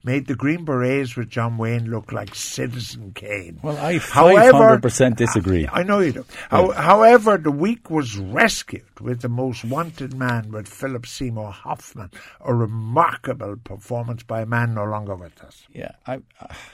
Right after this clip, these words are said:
Speaker 2: with, with all due respect, I think that's a bit snobby, I have to say. And I, I, I, I, I think F-, Philip Seymour Hoffman i-, is a great act-, or was a great actor. Uh, The Most Wanted Man is a moderately sort of successful film. It's not great by any means.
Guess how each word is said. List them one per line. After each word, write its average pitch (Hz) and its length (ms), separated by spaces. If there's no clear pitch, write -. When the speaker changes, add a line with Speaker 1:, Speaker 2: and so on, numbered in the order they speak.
Speaker 2:
with, - 300
with 131 180
all 165 140
due 120 160
respect, 95 460
I 135 100
think 123 180
that's 92 180
a 90 40
bit 85 160
snobby, 80 440
I 67 40
have 67 220
to 76 80
say. 67 280
And 85 300
I, 87 260
I, 95 100
I, 95 240
I, 85 120
I 95 100
think 113 260
F-, - 160
Philip 104 240
Seymour 98 280
Hoffman 95 380
i-, 82 240
is 98 420
a 87 80
great 98 340
act-, 82 200
or 87 120
was 101 240
a 90 40
great 82 200
actor. 76 360
Uh, 87 360
The 95 160
Most 104 300
Wanted 113 300
Man 101 280
is 113 240
a 107 60
moderately 101 680
sort 85 280
of 78 80
successful 87 560
film. 78 340
It's - 220
not 98 160
great 95 280
by 85 180
any 82 200
means. 71 420